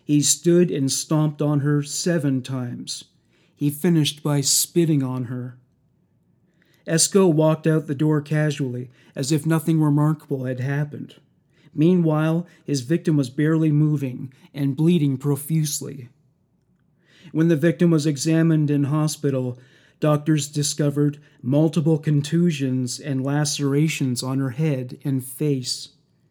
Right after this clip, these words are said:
Her facial bones were fractured. There was some bleeding on her brain. Despite all this, she was listed in stable condition and soon recovered.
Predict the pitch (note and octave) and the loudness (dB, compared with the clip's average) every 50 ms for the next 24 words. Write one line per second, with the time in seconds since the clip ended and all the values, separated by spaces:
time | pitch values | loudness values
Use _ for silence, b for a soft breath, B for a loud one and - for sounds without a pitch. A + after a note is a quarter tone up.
0 | _ b b b b b b b b b b - D3 D3 - - F#3 F3+ G3 F3+ | _ b b b b b b b b b b -6 -6 -6 -2 0 2 2 4 4
1 | - G3 F3 D3+ C3 E3 D3+ D3+ D3 C#3+ C#3 B2+ C3+ C3+ C3 - - D3 C#3+ C3+ | 2 2 2 2 2 2 4 4 4 4 2 2 -2 -4 -4 -4 -2 -2 -2 -2
2 | C3+ B2+ - - C3+ - C#3+ - - _ _ _ _ _ _ _ _ b b b | -4 -6 -8 -10 -10 -12 -12 -16 -20 _ _ _ _ _ _ _ _ b b b
3 | b b b - C#3+ D3+ D3+ D#3+ D3 - F#3+ F3+ F3 D#3 D3 D#3 E3+ F3+ F3+ E3+ | b b b -2 0 2 2 2 2 2 2 2 2 2 2 2 2 2 4 2
4 | E3 D3+ C#3+ C#3+ C#3+ D3 C3+ C#3+ D3 C#3 C#3+ D3 D3 D3+ D#3 C#3+ C3+ - - - | 2 4 4 2 2 2 2 0 0 0 2 2 2 4 2 2 -2 -4 -8 -12
5 | - _ _ _ _ _ _ b b b b b - C#3+ C#3 - - - - D3+ | -16 _ _ _ _ _ _ b b b b b -4 -2 -2 -2 -2 -2 0 2
6 | D#3+ E3+ E3+ F3+ F3+ F3+ F3+ D#3+ E3+ F#3 F#3+ G3+ - - - - b b b b | 2 4 4 4 2 2 2 2 0 0 0 0 -2 -6 -10 -12 b b b b
7 | b - - D#3 D#3 D3+ C#3+ A#2+ C#3+ D#3+ E3 E3 - - E3 D3 D3+ C#3+ C3+ C3 | b -6 -2 0 0 0 0 0 2 2 2 0 0 -2 0 2 2 2 2 0
8 | - - - F3+ F3 F3+ E3 D3+ C#3+ - C#3 B2+ B2+ C3 B2+ B2 - - B2+ B2 | -2 -2 0 2 2 4 2 0 0 -2 -4 -4 -2 -2 -4 -4 -6 -6 -4 -4
9 | B2 A#2+ B2 - - D3+ C#3+ C3+ C3 - - - D#3 D#3 D#3 C#3+ C3+ C3+ C3 C3 | -4 -6 -8 -10 -8 -6 -4 -2 -2 -2 0 0 2 2 2 2 2 0 -2 -4
10 | - D3 C#3 C3+ B2 A#2+ - D2+ - | -4 -4 -4 -4 -4 -8 -12 -14 -18